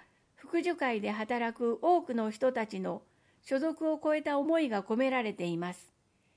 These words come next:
映像を見ながら楽しく取り組めるこのハンドクラップ体操は、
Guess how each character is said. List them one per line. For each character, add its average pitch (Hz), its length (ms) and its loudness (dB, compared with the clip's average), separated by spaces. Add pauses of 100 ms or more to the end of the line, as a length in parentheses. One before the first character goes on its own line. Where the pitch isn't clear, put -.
(460)
映 311 200 0
像 311 260 0
を 302 60 2
見 294 120 2
な 285 160 0
が 233 120 0
ら 202 240 -2
楽 277 240 2
し - 120 -12
く 240 180 0
取 233 200 0
り 233 40 -4
組 247 160 0
め 240 120 0
る 208 120 -2
こ 233 140 -2
の 254 140 0
ハ 277 180 -2
ン 294 80 0
ド 294 120 0
ク 294 100 -6
ラ 277 120 0
ッ - 20 -2
プ 269 200 -6
体 262 240 -2
操 196 240 -2
は、 180 220 -4